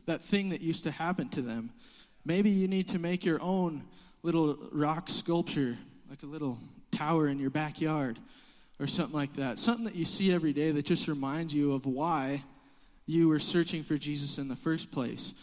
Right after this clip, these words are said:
why you sought Jesus in the first place. Do you glorify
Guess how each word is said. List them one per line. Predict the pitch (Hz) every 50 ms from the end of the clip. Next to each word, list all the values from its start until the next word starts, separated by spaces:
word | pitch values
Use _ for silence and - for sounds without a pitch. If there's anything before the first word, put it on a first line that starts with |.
| - - - -
why | - 160 165 170 156 147 143 139 143 - - - -
you | 156 160
sought | 143 - - 151 131 -
Jesus | - 156 151 147 143 139 131 - -
in | - 156 156 139
the | 135 131
first | - 156 151 151 147 - -
place. | - 139 117 113 - - - - - - - - - _ -
Do | 202 208
you | 226 240 247 233
glorify | 233 185 196 208 214 208 202 208 208 180 175 175 170